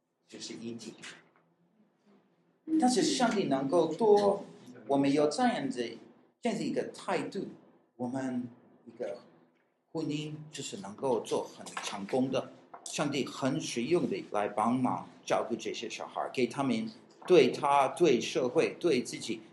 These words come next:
一个最好的一个态度。那最，呃，下面他就是说，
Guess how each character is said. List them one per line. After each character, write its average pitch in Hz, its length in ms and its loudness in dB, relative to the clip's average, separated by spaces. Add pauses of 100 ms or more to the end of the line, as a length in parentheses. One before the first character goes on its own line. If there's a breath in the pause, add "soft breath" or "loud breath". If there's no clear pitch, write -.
(140)
一 123 120 2
个 123 260 -4 (160)
最 151 240 4
好 107 240 -2
的 101 80 -2
一 90 160 -6
个 104 140 -10
态 101 240 -8
度。 98 160 -14 (1160)
那 - 120 6
最， 190 540 8
呃， 139 200 0
下 - 340 0
面 180 260 -2
他 170 80 -6
就 170 160 -8
是 147 160 -10
说， 156 560 4